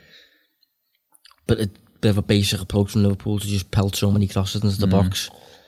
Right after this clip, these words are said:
Speaker 1: Um, but I said to him it worked, though.
Speaker 2: Yeah, 'cause two
Speaker 1: Both of our
Speaker 2: goals
Speaker 1: goals
Speaker 2: come from
Speaker 1: derived
Speaker 2: there,
Speaker 1: from,
Speaker 2: yeah.
Speaker 1: from crosses.
Speaker 2: Mm.
Speaker 1: Um,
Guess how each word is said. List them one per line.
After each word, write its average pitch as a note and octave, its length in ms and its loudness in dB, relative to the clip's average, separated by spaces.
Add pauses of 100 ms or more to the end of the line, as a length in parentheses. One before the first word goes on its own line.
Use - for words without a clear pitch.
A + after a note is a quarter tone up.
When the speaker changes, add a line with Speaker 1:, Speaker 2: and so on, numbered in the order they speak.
(520)
Speaker 1:
Um, G2 500 4
but A2+ 100 0
I G2 40 2
said A2+ 160 2
to B2+ 120 0
him C3 100 4
it A#2 100 0
worked, G#2 280 2
though. - 140 -4 (320)
Speaker 2:
Yeah, G2+ 180 4
'cause G#2+ 160 -4
two A#2+ 100 4
Speaker 1:
Both G#2 140 4
of F#2+ 60 0
our A#2 160 4
Speaker 2:
goals - 0 -
Speaker 1:
goals G#2 280 2
Speaker 2:
come - 20 -6
from A2 80 0
Speaker 1:
derived G#2 320 4
Speaker 2:
there, G#2 80 4
Speaker 1:
from, G#2+ 100 6
Speaker 2:
yeah. G2+ 120 2
Speaker 1:
from G2+ 180 -2
crosses. G#2 560 -4
Speaker 2:
Mm. G2+ 520 4
Speaker 1:
Um, F#2+ 140 2